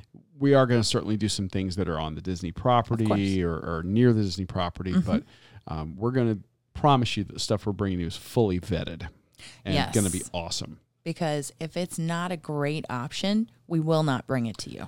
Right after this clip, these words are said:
Speaker 1: No, in fact, um, uh, what a lot of people, we get a lot of correspondence and people ask, you know, um, "You guys only do positive reviews,"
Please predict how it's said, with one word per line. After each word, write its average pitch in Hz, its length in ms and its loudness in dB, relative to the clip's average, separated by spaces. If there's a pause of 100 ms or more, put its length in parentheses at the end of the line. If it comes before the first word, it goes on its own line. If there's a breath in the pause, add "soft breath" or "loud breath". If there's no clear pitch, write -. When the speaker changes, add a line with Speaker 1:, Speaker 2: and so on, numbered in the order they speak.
(160)
Speaker 1:
No, 151 280 12
in 101 80 2
fact, 131 320 2
um, 104 200 4
uh, 101 120 2
what 117 180 2
a 113 40 2
lot 135 180 2
of 151 40 -4
people, 107 680 2
we 123 100 2
get 139 140 2
a 135 40 4
lot 120 200 4
of 104 160 0
correspondence 107 720 0
and 92 100 -6
people - 320 -4
ask, 107 320 -2
you 104 80 4
know, 92 480 2
um, 95 460 -6
"You 117 160 0
guys 131 320 6
only 123 240 6
do 113 160 2
positive 110 560 2
reviews," 117 960 2